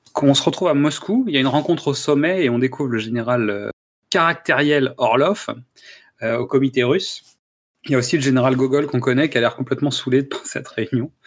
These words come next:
Et Orlov explique que grâce à un ordinateur, il est capable de conquérir l'Europe en cinq jours.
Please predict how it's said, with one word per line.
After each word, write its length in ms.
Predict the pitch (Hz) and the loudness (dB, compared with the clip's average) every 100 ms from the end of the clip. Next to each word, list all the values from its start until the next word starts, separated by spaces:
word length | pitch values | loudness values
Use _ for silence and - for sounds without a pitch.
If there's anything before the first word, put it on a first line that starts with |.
| - - - - | -20 -20 -20 -4
Et 80 | 120 | 2
Orlov 440 | 123 139 180 - - | 4 4 2 -2 -4
explique 380 | 135 - 180 - | -4 -4 -8 -2
que 100 | 135 | 0
grâce 360 | 123 156 - | 0 -2 -4
à 40 | 107 | -6
un 180 | 101 123 | -4 -4
ordinateur, 680 | 135 143 123 - 101 131 - | -2 0 0 2 -2 -2 -4
il 140 | 131 | -2
est 80 | 131 | 0
capable 300 | 135 131 147 | 0 0 2
de 80 | 120 | 0
conquérir 520 | 113 147 - 143 131 | 0 0 2 2 4
l'Europe 320 | 123 120 151 | 4 2 2
en 100 | 123 139 | 0 -2
cinq 260 | - 123 | 0 0
jours. 340 | 104 110 - | 2 -2 -6